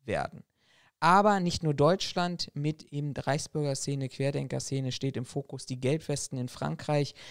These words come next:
nationalistische Bestrebungen in den Niederlanden, Italien, Griechenland, Osteuropa, Polen et cetera. Das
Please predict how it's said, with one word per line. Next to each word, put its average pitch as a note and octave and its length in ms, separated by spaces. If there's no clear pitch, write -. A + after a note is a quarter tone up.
nationalistische C3+ 880
Bestrebungen C#3+ 560
in C#3+ 80
den C#3 100
Niederlanden, C#3 520
Italien, C#3+ 760
Griechenland, D3 840
Osteuropa, D3 1120
Polen F3 480
et C3 160
cetera. D3 440
Das - 400